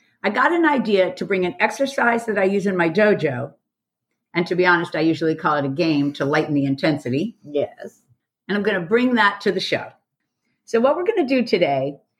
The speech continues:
Speaker 1: is we're going to have Landon pick a letter out of a bowl. And we are going to discuss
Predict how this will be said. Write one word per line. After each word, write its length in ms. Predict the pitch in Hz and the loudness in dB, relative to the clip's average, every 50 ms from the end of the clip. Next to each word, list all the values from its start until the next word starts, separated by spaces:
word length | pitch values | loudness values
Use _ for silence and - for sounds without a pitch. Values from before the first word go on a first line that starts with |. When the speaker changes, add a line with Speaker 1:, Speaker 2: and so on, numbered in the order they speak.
| _ _ - | _ _ -8
Speaker 1:
is 100 | 185 180 | -6 -6
we're 380 | 190 190 185 220 262 320 339 285 | -6 -6 -2 2 2 2 2 0
going 240 | 285 277 254 247 240 | -2 -4 -2 -2 0
to 80 | 254 | 0
have 240 | 226 226 196 185 180 | 0 2 0 0 0
Landon 640 | 175 180 196 202 202 185 160 151 147 143 143 139 - _ _ _ _ _ _ _ | -2 -4 -4 -2 -2 -2 -2 -2 -2 -4 -4 -6 -8 _ _ _ _ _ _ _
pick 240 | - 240 247 247 - - - - | 0 0 0 0 -4 -8 -2 0
a 80 | 175 180 | 0 2
letter 640 | 185 190 214 233 240 226 185 170 156 156 156 - _ - | 2 2 2 2 2 4 2 2 0 -2 -4 -8 _ -4
out 140 | - 185 190 | -2 0 0
of 80 | 185 180 | 0 -2
a 40 | 180 | -2
bowl. 600 | 143 143 170 165 156 147 143 120 - - - _ _ _ _ _ _ _ _ _ | -2 0 2 2 4 2 2 0 -2 -4 -10 _ _ _ _ _ _ _ _ _
And 300 | - 170 175 170 170 - - _ | -4 -2 -2 -2 -2 -4 -8 _
we 380 | 139 135 165 202 220 226 240 240 | -12 -8 -6 -2 0 0 0 0
are 100 | - 175 | 0 -2
going 300 | 156 170 190 185 180 165 | -2 -2 -2 -2 -2 -2
to 80 | 165 151 | -2 -4
discuss 680 | 139 160 151 - - - - 233 220 262 269 - - | -6 -8 -10 -12 -10 -4 0 0 2 0 0 -6 -12